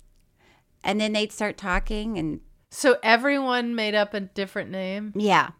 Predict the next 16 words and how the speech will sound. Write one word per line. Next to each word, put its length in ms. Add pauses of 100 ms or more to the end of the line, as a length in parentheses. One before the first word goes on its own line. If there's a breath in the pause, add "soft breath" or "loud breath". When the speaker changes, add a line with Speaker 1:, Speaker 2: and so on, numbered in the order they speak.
(180)
Speaker 2:
If 180
I 220
was 160
calling 340
in 80
to 80
talk 300
to 100
somebody, 420
I 60
would 160
not 280
give 200
my 180
regular 400
name? 360